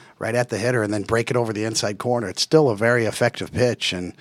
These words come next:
it still works to this day. I see it working a lot, and a lot of pitching coaches throughout my professional career, uh, kind of frowned on that. Uh, they thought, you know, "Well, that's, that's a dangerous pitch. It can be a home run pitch. If hitters start looking for it, then they can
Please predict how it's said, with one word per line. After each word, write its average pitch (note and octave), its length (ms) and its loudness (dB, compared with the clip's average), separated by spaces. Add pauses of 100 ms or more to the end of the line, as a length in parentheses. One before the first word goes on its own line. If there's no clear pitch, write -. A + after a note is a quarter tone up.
(520)
it G2+ 160 -6
still D#3 240 8
works D3+ 160 6
to D3+ 120 2
this C#3+ 200 4
day. D#3+ 180 6
I G2 60 2
see C3+ 180 4
it C3 80 4
working B2 300 2
a A2 40 -2
lot, C#3+ 200 6
and A2 100 0
a A2+ 60 2
lot D3+ 340 6
of C#3 80 4
pitching D3+ 320 2
coaches B2 380 0
throughout A#2+ 260 4
my A2 100 2
professional B2 520 0
career, G2+ 520 -2
uh, F#2 240 -4 (600)
kind C#3 160 2
of A#2+ 80 0
frowned C3 320 4
on F2 160 2
that. E2+ 400 -6
Uh, F#2 240 -6
they G2+ 140 -2
thought, F#2+ 360 -2
you A#2 120 -2
know, G2+ 160 2
"Well, G#2 120 4
that's, C#3 280 2
that's C#3 240 2
a A#2 320 2 (260)
dangerous C#3+ 420 4
pitch. D3 300 2
It C3 40 -4
can B2 120 -2
be B2+ 80 2
a A#2 60 2
home C3 260 2
run C3+ 160 4
pitch. C3+ 420 0
If G#2+ 120 -6
hitters C3 260 0
start A#2 240 0
looking C3+ 320 -2
for B2+ 300 2
it, B2 100 -2
then A2 160 -2
they A2+ 100 -2
can G#2 300 -6